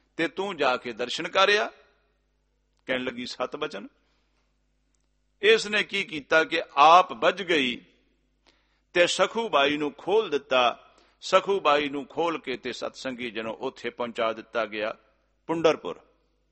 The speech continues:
ਇਹ ਪੁੰਡਰਪੁਰ ਪਹੁੰਚ ਗਈ, ਕਿਉਂਕਿ ਇਸ ਭਗਵਾਨ ਨੇ ਬਿਲਕੁਲ ਉਹਦੇ ਵਰਗਾ ਹੀ ਰੂਪ ਧਾਰਨ ਕੀਤਾ ਹੋਇਆ ਸੀ। ਇਸ ਵਾਸਤੇ ਪਰਿਵਾਰ ਵਾਲਿਆਂ ਨੂੰ ਇਹਦੇ ਬਾਰੇ ਕੁਛ ਪਤਾ ਨਾ ਲੱਗ ਸਕਿਆ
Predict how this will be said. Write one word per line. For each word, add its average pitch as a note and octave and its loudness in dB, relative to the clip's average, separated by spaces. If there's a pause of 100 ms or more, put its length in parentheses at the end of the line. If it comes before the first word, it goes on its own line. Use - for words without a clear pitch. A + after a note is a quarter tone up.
(1080)
ਇਹ G3 8
ਪੁੰਡਰਪੁਰ F3+ 0
ਪਹੁੰਚ E3+ 0
ਗਈ, D3 -2 (680)
ਕਿਉਂਕਿ G#3+ 2
ਇਸ G3+ 2
ਭਗਵਾਨ D3 4
ਨੇ F#3+ -2
ਬਿਲਕੁਲ A3 2
ਉਹਦੇ A#3 2
ਵਰਗਾ F#3 4
ਹੀ E3+ -2
ਰੂਪ D#3 -6
ਧਾਰਨ D3 0
ਕੀਤਾ D3+ -4
ਹੋਇਆ C#3 2
ਸੀ। D#3 -6
ਇਸ D3 -4
ਵਾਸਤੇ D3 0
ਪਰਿਵਾਰ C#3 2
ਵਾਲਿਆਂ C3+ 0
ਨੂੰ C3+ -8
ਇਹਦੇ C3 -8
ਬਾਰੇ A#2 -4
ਕੁਛ - -16
ਪਤਾ B2+ -4
ਨਾ A#2 -4
ਲੱਗ G#2+ -6
ਸਕਿਆ G2+ -12